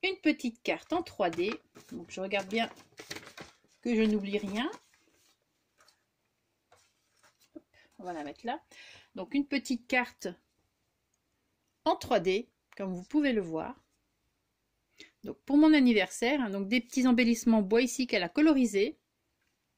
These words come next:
Et ici un, un décor, euh, un embellissement vraiment en trois D, des petites perles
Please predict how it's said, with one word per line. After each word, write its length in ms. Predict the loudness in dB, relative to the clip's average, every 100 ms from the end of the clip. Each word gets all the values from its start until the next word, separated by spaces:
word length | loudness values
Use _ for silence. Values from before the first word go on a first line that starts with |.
| _ _ _ _ _ _ _ _ _ _ _ _ _
Et 100 | -10
ici 380 | -8 -8 -8 -6
un, 380 | -8 -8 -8 -10 _ _ _ _ -8
un 120 | -4
décor, 480 | -2 0 2 2 2
euh, 460 | 2 2 2 0 -4 -10
un 120 | -4
embellissement 580 | 0 2 0 0 0 2
vraiment 340 | 2 2 2 -2
en 100 | -4
trois 240 | -2 -4 -2
D, 300 | -2 -2 -4
des 160 | -2
petites 420 | -2 -4 -4 -8 -4
perles 380 | -2 -2 -4